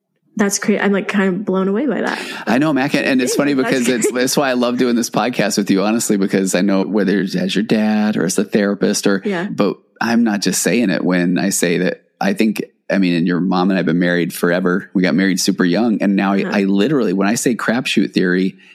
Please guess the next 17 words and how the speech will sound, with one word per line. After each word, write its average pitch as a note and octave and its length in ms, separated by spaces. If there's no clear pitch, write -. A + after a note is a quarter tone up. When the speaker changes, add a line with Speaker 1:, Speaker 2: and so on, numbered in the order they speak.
Speaker 1:
Yeah. - 120
Speaker 2:
it B2+ 120
is C3 140
a F#2+ 120
crapshoot - 1120
because G2 440
Speaker 1:
Yeah. - 180
Speaker 2:
how B2 280
is A2+ 120
anyone A2 340
gonna G2+ 300
really G#2+ 320
understand G2 520
who A2+ 180
they F#2+ 160
are F#2 580
when F#2 380